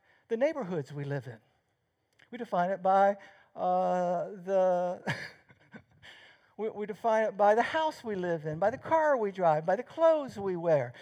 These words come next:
We define it by the experiences that we have. You know, the, the, all the exp-, going to Disney World,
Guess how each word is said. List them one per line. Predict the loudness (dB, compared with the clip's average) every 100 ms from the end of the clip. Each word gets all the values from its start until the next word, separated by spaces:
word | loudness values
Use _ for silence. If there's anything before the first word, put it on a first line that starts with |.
| -20 -12
We | -8
define | -4 0 0 2
it |
by | 4 4
the | 4
experiences | -4 -8 -10 -2 0 0 0 -4 -6 -6 -2
that | -4
we | -4 -8
have. | -4 -2 -4 -10 -20 _ _ -20 -20 _ -10
You |
know, | -6 -4
the, | -4 -6 -6
the, | -8
all | 0 2 2
the | 0
exp-, | -8 -16 -18
going | -14 -10
to | -8
Disney | -2 -2 -4 -8 -8
World, | -8 -8 -14